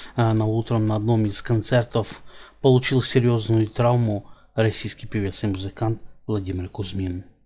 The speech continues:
Во время выступления его на сцене кто-то из толпы кинул пустую бутылку из-под пива и попал певцу в нос, тем самым разбив ему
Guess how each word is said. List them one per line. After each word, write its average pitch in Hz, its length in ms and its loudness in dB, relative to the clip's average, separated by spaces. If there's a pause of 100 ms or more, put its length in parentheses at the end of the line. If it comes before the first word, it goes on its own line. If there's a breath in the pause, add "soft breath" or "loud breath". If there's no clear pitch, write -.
(1000 loud breath)
Во 139 140 8
время 202 280 10
выступления 185 640 8
его 170 160 8
на 170 140 8
сцене 180 640 6
кто-то 131 400 2
из 123 420 2 (260 loud breath)
толпы 131 440 4
кинул 107 440 0
пустую 107 500 -4
бутылку 107 500 -4
из-под - 320 -6
пива 123 320 0 (260 loud breath)
и 113 80 2
попал 101 420 -2
певцу 101 420 -6
в 101 40 -2
нос, 113 400 -2 (360 soft breath)
тем 101 220 0
самым 107 400 -2 (220)
разбив 107 560 -2
ему 98 420 -4